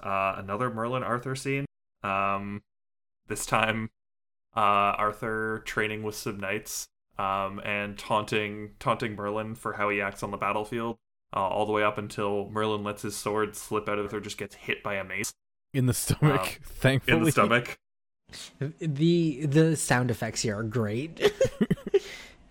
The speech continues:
Speaker 1: Listen,
Speaker 3: This is some
Speaker 1: y-, y-,
Speaker 3: prime slapstick.
Speaker 1: if, if, if they know how to do anything, it's slapstick sound effects. That is not
Speaker 2: That's
Speaker 1: what you
Speaker 2: true.
Speaker 1: expect to be known for, but they do it here.
Speaker 2: Also, like,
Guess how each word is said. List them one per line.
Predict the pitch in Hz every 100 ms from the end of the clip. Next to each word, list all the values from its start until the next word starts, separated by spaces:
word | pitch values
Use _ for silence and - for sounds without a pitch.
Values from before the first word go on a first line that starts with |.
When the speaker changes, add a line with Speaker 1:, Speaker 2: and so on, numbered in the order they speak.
| -
Speaker 1:
Listen, |
Speaker 3:
This | 147 151
is | 170 -
some | 139
Speaker 1:
y-, | 139
y-, | 139
Speaker 3:
prime | - 156 123 117
slapstick. | 127 107 - - 139 - - - - - _ _ -
Speaker 1:
if, | 170 -
if, | 160 156 - -
if | 143
they | 180 190
know | 202
how | 190 180
to | 165
do | 156 147
anything, | 127 123 123 113 104 101 117
it's | 110 -
slapstick | - 113 107 - 110
sound | - 98 92
effects. | 95 - - - _ _
That | 113 120
is | 120 113 113 - - - - - _ _ _ _
not | 131
Speaker 2:
That's | 156
Speaker 1:
what | 185
you | 170
Speaker 2:
true. | 165
Speaker 1:
expect | 160 - 147 -
to | 151
be | 135
known | 120 113 107
for, | 107 104 92
but | 92 113
they | 123
do | 104 104
it | -
here. | - - - _ _ _ _ -
Speaker 2:
Also, | 202 214 240
like, | 196 170 139